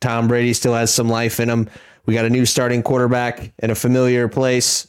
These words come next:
not so familiar. Uh, we got Deion Sanders running his mouth wild. Aaron Judge rumors being wrong. Uh, we're gonna talk about all that and a hell of a lot more. Uh, we're very happy to be talking to you on this beautiful December,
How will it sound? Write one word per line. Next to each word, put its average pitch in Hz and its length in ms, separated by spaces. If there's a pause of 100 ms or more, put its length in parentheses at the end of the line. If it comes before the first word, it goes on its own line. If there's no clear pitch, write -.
not 120 220
so 127 160
familiar. 123 560 (520)
Uh, 107 220
we 113 80
got 117 200
Deion 120 360
Sanders 127 480
running 139 240
his 135 140
mouth 135 240
wild. 131 400 (280)
Aaron 160 320
Judge 160 340
rumors 170 440
being 156 320
wrong. 165 480 (380)
Uh, 131 200
we're 147 120
gonna 156 100
talk 151 140
about 143 120
all 139 140
that 131 260
and 120 120
a - 20
hell 127 240
of 123 60
a 127 60
lot 123 260
more. 123 420 (280)
Uh, 117 200
we're 127 140
very 123 240
happy 117 240
to 113 80
be 110 80
talking 113 360
to 113 120
you 107 320 (340)
on 101 160
this 101 180
beautiful 104 600 (340)
December, 101 640